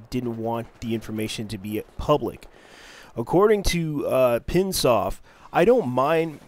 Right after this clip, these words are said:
naming this developer because most of this information is in fact public, just ignored by the media. So this developer, Sean McGrath, approached me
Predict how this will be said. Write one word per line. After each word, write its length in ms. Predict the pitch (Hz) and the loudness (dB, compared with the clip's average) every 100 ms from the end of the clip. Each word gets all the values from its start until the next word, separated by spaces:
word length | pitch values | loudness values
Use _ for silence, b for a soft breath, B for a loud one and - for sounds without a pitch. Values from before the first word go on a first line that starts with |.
| - - - | -20 -20 -16
naming 560 | 117 123 143 139 139 127 | -8 -4 -2 -2 -4 -2
this 240 | 120 135 | -2 -2
developer 560 | - 113 120 117 120 113 | -4 -2 0 0 -2 -4
because 460 | 113 110 131 - | -6 -6 -6 -6
most 420 | 120 123 156 - - _ _ _ | -4 -2 -2 -6 -14 _ _ _
of 140 | 143 | -6
this 180 | 131 127 | -2 -2
information 580 | 135 123 120 117 123 131 | -4 -4 -4 -4 -4 -6
is 100 | 113 | -8
in 80 | 107 | -10
fact 400 | - 120 110 - | -4 -4 -4 -4
public, 400 | 175 175 101 - - | -2 -2 -4 -10 -16
just 280 | 117 123 - | -4 -2 -2
ignored 440 | 123 120 123 120 110 | -6 -4 -4 -4 -2
by 340 | 110 110 110 - | 0 0 -2 -4
the 80 | |
media. 540 | 107 113 135 107 80 55 | -6 -4 -6 -8 -10 -10
So 480 | - - 127 117 - | -8 0 2 2 -2
this 320 | 120 147 220 | 2 2 2
developer, 460 | - 139 156 143 127 | 0 0 0 0 -4
Sean 320 | - 143 131 | -2 -2 -2
McGrath, 400 | 117 110 127 - | -4 0 0 0
approached 560 | 107 - 151 175 - 110 | -6 -4 -2 -2 -4 -8
me 260 | 87 76 | -12 -14